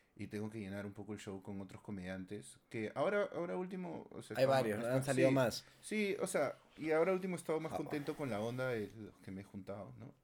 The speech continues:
Speaker 1: Pero, pero muchas veces no, no encuentro gente que me divierta mucho, entonces
Speaker 2: Claro.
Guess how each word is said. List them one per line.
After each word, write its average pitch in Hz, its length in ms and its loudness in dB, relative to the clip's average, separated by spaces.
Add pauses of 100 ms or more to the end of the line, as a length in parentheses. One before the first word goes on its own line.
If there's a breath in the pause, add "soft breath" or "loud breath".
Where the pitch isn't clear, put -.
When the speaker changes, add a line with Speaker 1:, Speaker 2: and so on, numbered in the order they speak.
(140)
Speaker 1:
Pero, 101 640 0 (640 soft breath)
pero 131 160 2
muchas 147 240 2
veces 151 140 -6
no, 131 380 -4 (100)
no 110 120 -6
encuentro 113 340 -8
gente 101 240 -10
que 98 100 -10
me 90 260 -8
divierta 95 380 -8
mucho, 135 300 -4
entonces 92 280 -4
Speaker 2:
Claro. 90 240 -2